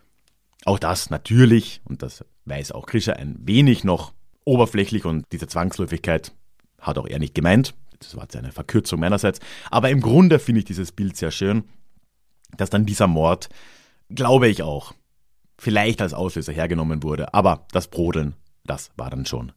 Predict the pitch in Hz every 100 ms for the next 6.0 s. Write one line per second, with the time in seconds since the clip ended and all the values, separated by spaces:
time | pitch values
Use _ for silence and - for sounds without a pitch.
0 | _ 123 - - - - _ _ _ _
1 | _ _ _ _ - 160 233 220 - 127
2 | 127 - 117 110 - 117 110 135 151 127
3 | 113 - 110 113 180 139 120 98 92 85
4 | 110 107 107 - 73 - 82 110 180 -
5 | - - _ _ 143 - 80 78 80 85